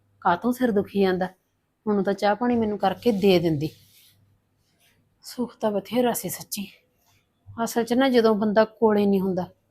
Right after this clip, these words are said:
ਉਦੋਂ ਉਹਦੀ ਘਾਟ ਪਤਾ ਲੱਗਦੀ ਹੈ ਵੀ ਇਹਦੀ ਕੀਮਤ ਕੀ ਹੈ। ਮੈਂ ਵੀ ਵਿਚਾਰੀ ਨੂੰ ਵੱਢੂ ਖਾਊਂ, ਵੱਢੂ ਖਾਊਂ ਕਰਦੀ ਰਹਿੰਦੀ ਸੀ ਉਹ ਤਾਂ ਸਾਰਾ ਦਿਨ। ਆ ਹੁਣ ਪਤਾ ਲੱਗਦਾ ਵੀ ਉਸੇ ਬਿਨਾਂ ਔਖੀ ਹੋਈ ਪਈ ਆ।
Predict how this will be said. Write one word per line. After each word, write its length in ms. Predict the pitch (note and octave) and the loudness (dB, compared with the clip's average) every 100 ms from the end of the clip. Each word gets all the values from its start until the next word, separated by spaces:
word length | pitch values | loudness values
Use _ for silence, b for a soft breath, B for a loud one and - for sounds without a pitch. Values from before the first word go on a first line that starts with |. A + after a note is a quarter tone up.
| _ _ _ _ | _ _ _ _
ਉਦੋਂ 200 | C4 A#3+ | 0 6
ਉਹਦੀ 200 | B3 B3 | 6 6
ਘਾਟ 300 | C#4+ D4 C#4 | 4 4 4
ਪਤਾ 260 | B3 A3+ G#3 | 0 -4 -2
ਲੱਗਦੀ 420 | F3+ D#3 D3+ D#3+ | 0 -2 -2 -4
ਹੈ 60 | F3+ _ _ _ _ _ _ - G#3+ | -6 _ _ _ _ _ _ -8 0
ਵੀ 60 | |
ਇਹਦੀ 180 | A#3 B3+ | 0 0
ਕੀਮਤ 460 | C4 A#3 G3+ F#3+ G3+ | 0 0 2 0 -6
ਕੀ 320 | - F3+ G#3+ | -6 0 0
ਹੈ। 80 | G#3 - - _ _ _ - A3+ | -2 -12 -20 _ _ _ -12 -4
ਮੈਂ 160 | A#3 | 0
ਵੀ 80 | C4+ | 2
ਵਿਚਾਰੀ 380 | A3+ - G#3+ G#3 | 0 2 2 2
ਨੂੰ 120 | G3 | 0
ਵੱਢੂ 440 | G#3 G3+ C4 A3+ | -2 0 0 0
ਖਾਊਂ, 500 | G3 G#3+ G#3 G#3 G3+ | -2 -2 -2 0 -2
ਵੱਢੂ 340 | F#3 G#3 C#4 B3+ | -2 -2 -2 -2
ਖਾਊਂ 320 | - G#3+ F#3 | -2 -2 0
ਕਰਦੀ 320 | E3+ D3+ E3 | 0 -2 -4
ਰਹਿੰਦੀ 220 | E3 G3 | -4 -4
ਸੀ 100 | A3 | -2
ਉਹ 100 | G#3 | -2
ਤਾਂ 140 | F3+ E3+ | -2 -6
ਸਾਰਾ 300 | - F3 G#3 | -4 -4 -4
ਦਿਨ। 200 | G#3+ F#3+ _ _ _ _ _ _ _ B3+ | -6 -10 _ _ _ _ _ _ _ -8
ਆ 60 | |
ਹੁਣ 280 | F#3+ E3 G3 | -6 -4 -4
ਪਤਾ 260 | F#3+ F#3+ G3 | -2 0 2
ਲੱਗਦਾ 340 | F3+ D#3+ E3+ - _ _ _ _ - | 2 0 -6 -14 _ _ _ _ -8
ਵੀ 120 | A3 | 0
ਉਸੇ 340 | A#3 G#3+ - G#3+ | 4 4 2 0
ਬਿਨਾਂ 240 | G3+ G3+ | 2 2
ਔਖੀ 340 | G3 G3+ - F3 | 2 -2 -2 0
ਹੋਈ 220 | F#3 F3+ | 4 2
ਪਈ 280 | F3+ | 0
ਆ। 40 | E3 | -4